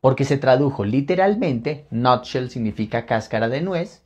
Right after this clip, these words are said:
pero se perdió buena parte del significado que Stephen Hawking dio con el título. Vamos a explicarlo con más detalle. La expresión in a nutshell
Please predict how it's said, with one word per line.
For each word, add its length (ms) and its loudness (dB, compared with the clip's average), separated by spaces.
pero 220 4
se 120 0
perdió 380 4
buena 300 2
parte 340 2
del 180 0
significado 920 0
que 160 2
Stephen 400 -2
Hawking 460 -2
dio 260 0
con 120 -2
el 120 -10
título. 460 -6
Vamos 240 4
a 40 2
explicarlo 480 0
con 100 -2
más 140 -2
detalle. 420 -6
La 80 0
expresión 640 2
in 160 0
a 60 0
nutshell 560 2